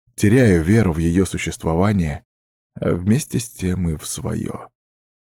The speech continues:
Обновление системы восстановило предыдущий прогресс, благо исключительно с моими трудами написания. Я решил все же не рисковать и печатать в черновик,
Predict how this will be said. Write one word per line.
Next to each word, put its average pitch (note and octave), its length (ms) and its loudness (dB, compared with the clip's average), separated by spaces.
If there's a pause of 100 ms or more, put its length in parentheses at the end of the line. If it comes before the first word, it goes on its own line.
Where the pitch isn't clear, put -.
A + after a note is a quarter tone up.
(360)
Обновление F2+ 800 4
системы A2+ 680 2 (580)
восстановило A2 840 4
предыдущий E2+ 640 0
прогресс, F#2 600 0 (360)
благо C#3+ 500 4
исключительно B2 920 0
с - 140 -4
моими G2+ 460 4
трудами F2 680 0 (180)
написания. - 1120 -2 (840)
Я D#2 340 -4
решил - 360 -4
все - 260 -6
же A#2 220 -4
не A2 180 2
рисковать G2 840 -4
и G2+ 140 -4
печатать - 680 -6
в - 100 -20
черновик, G2+ 800 -2